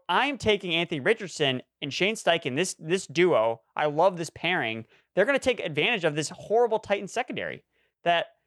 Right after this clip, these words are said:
uh, you know, last, or this is what they've done this year. Fifth worst in adjusted net yards allowed per attempt and completion percentage faced. So Richardson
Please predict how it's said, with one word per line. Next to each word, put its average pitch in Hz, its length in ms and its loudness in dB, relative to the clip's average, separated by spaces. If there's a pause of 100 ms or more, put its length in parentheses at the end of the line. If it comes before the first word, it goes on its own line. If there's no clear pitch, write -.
(560)
uh, - 60 -4 (300)
you 180 100 -8
know, 175 80 -2
last, 185 360 2
or 165 180 4
this 147 160 -6
is 170 40 -10
what 180 100 -4
they've 170 120 2
done 160 160 4
this 156 160 -6
year. 151 220 2 (160)
Fifth 226 200 2
worst 202 240 2
in 180 60 -2
adjusted 170 280 0
net 151 100 0
yards 156 220 0
allowed 147 180 4
per 165 80 0
attempt 123 400 -2 (340)
and 165 180 0
completion 151 360 -2
percentage 139 320 -4
faced. - 400 -6 (300)
So 170 400 2
Richardson 196 720 0